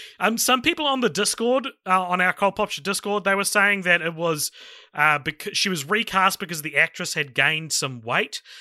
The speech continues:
But I couldn't really find this reported anywhere. I, I had to actually Google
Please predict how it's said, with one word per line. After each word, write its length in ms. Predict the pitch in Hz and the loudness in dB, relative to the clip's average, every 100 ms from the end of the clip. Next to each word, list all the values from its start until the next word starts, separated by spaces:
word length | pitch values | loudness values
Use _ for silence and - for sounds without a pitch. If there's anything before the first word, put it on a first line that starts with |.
| - - _ 135 | -20 -20 _ 0
But 240 | 185 190 | 2 4
I 140 | 175 220 | 2 2
couldn't 280 | 247 226 | 0 -2
really 180 | 196 190 | -4 -4
find 340 | - 175 160 147 | -2 0 0 -2
this 160 | 139 | -6
reported 460 | 147 - 139 135 113 | -8 -6 -4 -4 -8
anywhere. 420 | 110 98 95 95 | -10 -14 -18 -6
I, 200 | 127 147 | 0 0
I 160 | 147 160 | 2 0
had 120 | 175 | 2
to 100 | 185 | 0
actually 260 | 170 - 156 | 0 -2 -6
Google 640 | 120 156 147 147 139 | -6 -6 -2 -2 -4